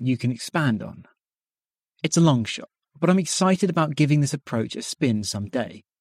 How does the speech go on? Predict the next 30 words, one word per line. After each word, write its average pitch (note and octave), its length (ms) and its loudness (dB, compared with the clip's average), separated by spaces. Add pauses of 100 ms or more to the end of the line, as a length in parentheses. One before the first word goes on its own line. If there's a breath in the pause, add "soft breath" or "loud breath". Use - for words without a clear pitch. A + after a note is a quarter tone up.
(140)
Maybe G3+ 320 4
I E3+ 140 4
can F#3 160 -2
even D#3+ 220 4
be D3+ 100 2
part E3+ 380 -2
of A#2+ 100 -4
a B2+ 60 -2
sprint - 420 -2
Jake - 320 0
runs. - 460 -10 (340)
But F3+ 160 0
first, - 560 -2 (460)
I B2+ 40 -2
have D3 160 0
to - 80 -2
find D3 300 4
my C#3+ 80 6
way A2+ 320 2
to A#2+ 160 -2
writing A#2 400 0
full-time. - 720 -8 (1200)
What D#3 240 2
else G#3+ 200 4
can F3+ 120 2
you E3+ 80 6
learn A#2 280 4
from C3 180 2
the A#2+ 60 2
Blinks? G#2 500 -6